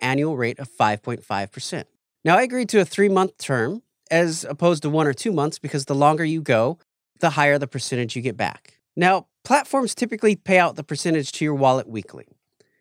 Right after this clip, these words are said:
So while the majority of coins are locked up, I'm receiving hundreds of thousands of new coins each week. At the time I started investing in SHIB, it really only meant a fraction of a penny each week.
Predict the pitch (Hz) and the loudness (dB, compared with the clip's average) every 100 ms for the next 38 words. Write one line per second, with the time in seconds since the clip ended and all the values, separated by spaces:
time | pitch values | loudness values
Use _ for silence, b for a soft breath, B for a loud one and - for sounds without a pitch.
0 | _ _ - 170 185 208 202 175 170 233 | _ _ -4 4 6 8 6 2 2 2
1 | 277 226 - 196 165 135 147 165 156 131 | 2 -2 2 4 4 0 0 2 2 0
2 | 127 214 180 - _ 165 226 226 - 175 | 0 0 0 -2 _ -2 0 -2 -4 -4
3 | 156 135 180 175 160 147 - 165 175 143 | -6 -4 -4 -4 -6 -6 0 2 2 0
4 | 127 123 139 151 - 185 143 - 131 - | -4 -2 -2 -2 -2 -2 -2 -4 -8 -8
5 | 247 - - _ _ _ _ _ _ _ | -10 -10 -14 _ _ _ _ _ _ _
6 | _ 165 175 240 277 233 - 220 226 160 | _ -6 0 2 4 2 2 2 2 2
7 | 135 127 131 - 123 110 - 127 139 _ | 0 -2 -4 -4 -4 -4 -4 -6 -6 _
8 | _ _ _ _ _ _ - 240 311 285 | _ _ _ _ _ _ -10 -2 0 0
9 | 233 220 214 - 143 - 170 - 170 139 | 2 4 2 0 -6 0 0 0 -4 -4
10 | - 135 113 92 - 73 - | -4 -4 -4 -6 -12 -16 -18